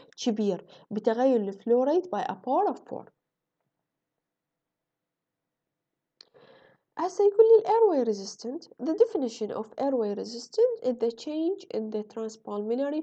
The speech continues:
pressure needed to produce a unit flow of gas through the airway of the lung. يقول لي هي مقاومة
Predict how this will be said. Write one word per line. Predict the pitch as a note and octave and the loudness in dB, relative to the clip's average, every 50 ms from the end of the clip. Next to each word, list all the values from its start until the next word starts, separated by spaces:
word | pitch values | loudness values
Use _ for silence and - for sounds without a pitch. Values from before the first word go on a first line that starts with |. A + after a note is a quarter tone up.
| D#4 - | -6 -6
pressure | D4 A#3+ A3 - - - - _ _ _ - - - _ _ _ - | -6 -6 -6 -8 -12 -18 -18 _ _ _ -20 -20 -20 _ _ _ -8
needed | A#3 B3 C4 C4+ C#4+ D4+ E4 F#4 - - - - | -4 -2 0 0 0 0 0 -2 -2 -4 -10 -10
to | - A#3 | -10 -10
produce | A#3 - - A#3+ A3+ A3 G#3+ G#3 G#3+ - A#3+ A#3+ B3+ C#4 D#4+ D4+ - - - - A3+ | -10 -6 -2 0 2 2 2 0 -2 -8 -6 -6 -4 -4 -4 -6 -8 -12 -6 -2 -2
a | A3+ G#3+ A3 A#3+ | -2 0 -2 -2
unit | C4 D4+ D4+ D#4 - D#4+ - - | -4 -4 -6 -8 -8 -12 -14 -10
flow | - C#4+ D4 D4+ D4 - - C#4+ | -8 -6 -4 -4 -4 -4 -4 -6
of | C#4 - - | -6 -6 -8
gas | - A3+ G#3+ G#3+ A3 A3+ A#3+ B3+ - - A3+ A3+ - | -6 -6 -6 -6 -8 -8 -8 -10 -8 -10 -10 -10 -8
through | - B3 B3 A#3+ A3 | -8 -6 -6 -4 -4
the | A3 - - G#3 | -4 -4 -4 -4
airway | A3 A3+ B3+ C4 C#4+ E4 F4+ | -2 -2 0 -2 -2 -2 -2
of | - D4+ D4+ C4+ | -4 -4 -4 -4
the | B3 G3 | -6 -8
lung. | F#3 F3+ F#3+ - - _ _ _ _ - - - - - - - - | -8 -8 -12 -14 -18 _ _ _ _ -20 -20 -20 -20 -20 -16 -8 -4
يقول | - C4+ D4 D#4 | -4 0 0 2
لي | D4 D4 D4+ D4 C#4 | 2 0 0 -2 -2
هي | C#4+ C#4+ C#4 | -2 -2 0
مقاومة | C4+ C#4 C4+ - - C#4 C#4 C#4+ E4 F#4 | -2 -2 -4 -8 -6 -6 -4 -4 -4 -6